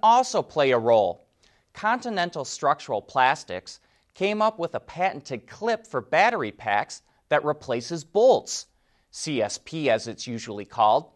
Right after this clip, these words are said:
has nothing to do with the German supplier company Continental. It's owned by the Japanese company Teijin, which specializes in high-performance materials like carbon fiber.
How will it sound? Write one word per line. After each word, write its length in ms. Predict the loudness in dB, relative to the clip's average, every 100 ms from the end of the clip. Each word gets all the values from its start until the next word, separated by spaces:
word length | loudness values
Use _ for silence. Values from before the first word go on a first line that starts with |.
| _ _
has 240 | -2 0 2
nothing 440 | 2 2 0 -6
to 100 | -8
do 220 | -8 -6
with 160 | -4 -6
the 80 | -6
German 360 | -4 -2 -2
supplier 480 | -8 -12 0 2 2
company 400 | -2 -6 -6 -10
Continental. 960 | -8 -8 -6 -6 -2 -2 -2 -6 -8 _ _ _ _
It's 220 | -8 -4 -2
owned 280 | -2 0 0
by 140 | 0
the 100 | 0
Japanese 580 | -4 0 0 0 -10 -12
company 440 | -8 -6 -6 -12
Teijin, 720 | -12 -12 -12 -8 -4 -4 -4 -10 _ _
which 200 | -8 -8
specializes 880 | -4 2 2 0 -2 0 0 -4 -10
in 160 | -8 -10
high-performance 960 | -4 -2 -2 -4 -6 -4 -4 -6 -10
materials 680 | -12 -10 -4 -2 -2 -2 -2
like 180 | -4 0
carbon 360 | 0 0 -4
fiber. 600 | 2 6 6 4 -2 -6